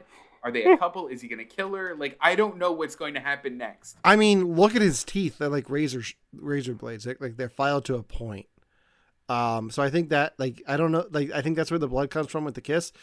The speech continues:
Speaker 3: My impression was that they rode off to hell.
Speaker 2: Yeah.
Speaker 1: Okay, okay.
Speaker 2: Yeah.
Speaker 1: So it's not gonna be a,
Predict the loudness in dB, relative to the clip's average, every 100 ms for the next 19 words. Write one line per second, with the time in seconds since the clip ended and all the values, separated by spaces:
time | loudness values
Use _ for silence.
0 | -20 -20 _ 2 4 4 6 4 4 -2
1 | 0 0 -2 -2 -2 -2 -2 0 2 0
2 | 0 -2 -6 -8 -4 -2 -4 -8 _ -20
3 | _ _ _ _ _ 10 12 12 10 2
4 | _ _ _ _ _ -4 -2 0 -2 -4
5 | _ -14 -6 -4 6 8 8 4 -4 -6
6 | -6 -8 -8 -8